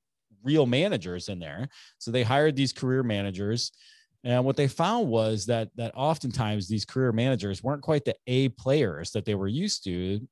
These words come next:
you know, because they've been so used to acquiring top talent on the creative and development and design side. But these folks tended to be, you know, a little bit more on the B side, and, and Bs aren't quite as secure as A players. So what do B players do?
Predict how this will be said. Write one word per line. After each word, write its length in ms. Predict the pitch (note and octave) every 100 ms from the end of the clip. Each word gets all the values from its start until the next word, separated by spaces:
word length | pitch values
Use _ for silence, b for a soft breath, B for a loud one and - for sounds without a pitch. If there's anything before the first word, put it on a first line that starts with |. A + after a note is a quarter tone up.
| -
you 60 | G2+
know, 120 | F#2
because 220 | A2 G2+
they've 280 | A#2 A2+ G2
been 300 | A#2 A2 G2+
so 220 | - B2
used 220 | C#3 C3 -
to 100 | A2
acquiring 480 | - A2 G#2 G#2
top 260 | G2 G2+ G#2
talent 400 | - F2 F2+ F#2
on 80 | F2+
the 60 | E2+
creative 640 | - F#2 F2 F2+ F#2 F#2
and 240 | F#2 E2+ E2
development 500 | E2+ E2+ D#2+ E2 F2
and 100 | F2+
design 440 | F2+ E2 D#2+ D#2+
side. 420 | - C#2+ C#2+ F#2+ - B B B B -
But 100 | C3+
these 240 | A3 -
folks 180 | G3 F#3
tended 240 | F#3 E3
to 80 | C#3+
be, 320 | C#3+ C#3 C3+ - -
you 80 |
know, 80 | C#3
a 20 |
little 180 | C#3 D#3
bit 160 | D3 C#3
more 160 | C#3
on 80 | B2+
the 80 | G#2+
B 260 | F#2 E3 F3+
side, 440 | - - - C2 F#2+ -
and, 440 | G#2+ G#2 G2 G#2
and 220 | A#2+ A2+ G#2
Bs 520 | D#3+ A#3+ A#3+ E3 -
aren't 260 | C3+ C3+ A2+
quite 240 | C#3+ C3+
as 160 | A2+ -
secure 640 | A#2+ - G#3 E3 G#2+ G#2 -
as 200 | G#2 G2
A 220 | - E3 F#3
players. 500 | - F2 D2 G#2 -
So 80 |
what 140 | A2+ C3+
do 80 | A2
B 340 | A2+ B2+ D#3+
players 400 | - F3 F3 E3
do? 340 | F3 F#3+ G#3+